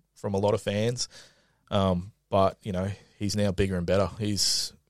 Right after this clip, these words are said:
killing it at the Dragons. He played his best game for the Maroons. Like, he's,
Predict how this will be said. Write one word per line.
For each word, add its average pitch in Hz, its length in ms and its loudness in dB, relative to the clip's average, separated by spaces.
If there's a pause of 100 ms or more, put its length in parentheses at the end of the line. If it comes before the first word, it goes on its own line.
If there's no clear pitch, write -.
(100)
killing 98 260 -2
it 95 100 -2
at 78 80 -10
the 85 60 -10
Dragons. 101 640 -4 (120)
He 95 280 -6 (800)
played 95 260 0
his 90 120 -6
best 98 260 0
game 98 220 0
for - 80 -10
the 101 80 -6
Maroons. 101 720 -2
Like, 90 340 -4 (540)
he's, 104 360 0